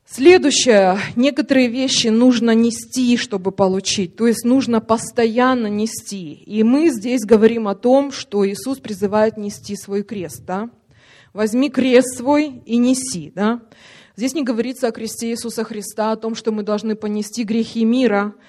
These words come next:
И, конечно же, это мог сделать только сам Господь. Он понес грехи мира, и Он даровал всем людям вечность.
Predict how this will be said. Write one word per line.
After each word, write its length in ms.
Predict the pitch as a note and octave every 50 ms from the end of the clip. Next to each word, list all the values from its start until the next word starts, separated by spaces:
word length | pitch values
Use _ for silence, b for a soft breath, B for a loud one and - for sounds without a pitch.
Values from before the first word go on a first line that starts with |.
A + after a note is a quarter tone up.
| b b b b
И, 480 | - G#3 G#3 G#3+ A3 A3 A3 G3+ G3+ G#3 G#3
конечно 420 | - A3+ A#3 B3 C4 C4 B3 A3+
же, 120 | A3 A#3 A3+
это 160 | G#3 G3+ G#3+
мог 220 | A3 A3 G#3+ G3+
сделать 440 | G#3+ F#3+ F#3+ A3 G#3+ G#3 G3+ G3 -
только 400 | - A3+ A3+ A#3 A#3+ A#3 A#3+ A#3
сам 340 | A3+ - - G3+ G3 G3 G3+
Господь. 680 | G#3 G#3+ A3 - - - B3 A3+ F#3+ D#3+ D3+ - - _ _
Он 200 | - G3+ G#3+ G#3+
понес 360 | - A#3 A3+ A3+ A3 G#3+ G3+
грехи 320 | F#3+ A3 A3+ A3 - A3
мира, 520 | G#3+ G#3+ G#3 G3+ G3 G3 G3 G3+ G#3+ A3+ - B B B B B B G3 -
и 100 | G#3+ A3
Он 220 | A3+ A#3+ B3+ B3
даровал 420 | G3+ A3 A3+ G#3+ A3 A#3 A3+ G#3 G#3
всем 300 | G#3+ - - A3 G#3 G#3+
людям 340 | G#3+ A3+ A#3 G3+ A3+ G#3+
вечность. 760 | G#3+ G3 F#3+ A#3+ A3 G#3 - - F#3+ E3 C#3 - - - _